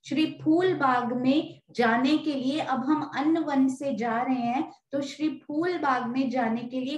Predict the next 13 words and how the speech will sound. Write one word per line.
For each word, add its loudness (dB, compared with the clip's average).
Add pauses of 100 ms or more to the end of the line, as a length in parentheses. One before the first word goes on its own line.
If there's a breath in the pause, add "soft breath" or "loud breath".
(120)
कौन 2
कौन 0
से -2
रास्ते -4
हैं, 0 (220 loud breath)
ये -2
one 2
by 2 (140)
one -2
सुंदर 0
साथ -4
जी -2
बताएंगे। 0